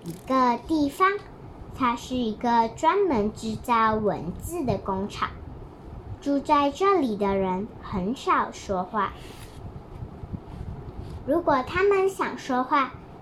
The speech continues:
就必须先购买文字，把文字咀嚼后吞下去，才能在适当的时机说出那些话。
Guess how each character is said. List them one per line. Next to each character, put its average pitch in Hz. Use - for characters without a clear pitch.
就 233
必 233
须 277
先 339
购 403
买 202
文 151
字， 262
把 202
文 196
字 285
咀 196
嚼 190
后 349
吞 427
下 440
去， 311
才 196
能 202
在 262
适 320
当 269
的 214
时 196
机 262
说 277
出 294
那 349
些 277
话。 285